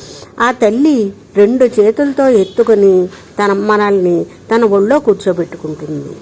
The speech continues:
అదే అమ్మ ప్రేమ. బ్రహ్మ, విష్ణు, మహేశ్వరులు, ముక్కోటి దేవతలు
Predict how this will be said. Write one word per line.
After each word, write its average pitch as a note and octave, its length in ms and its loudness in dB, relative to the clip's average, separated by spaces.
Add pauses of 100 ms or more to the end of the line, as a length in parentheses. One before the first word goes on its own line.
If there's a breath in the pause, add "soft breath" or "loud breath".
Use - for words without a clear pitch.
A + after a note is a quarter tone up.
అదే G#3 360 0 (100)
అమ్మ E3+ 240 -6
ప్రేమ. F3 380 -6 (760 loud breath)
బ్రహ్మ, B3 480 0
విష్ణు, A3+ 520 -2
మహేశ్వరులు, A3+ 1160 0 (340 loud breath)
ముక్కోటి D4 480 0
దేవతలు G#3+ 680 0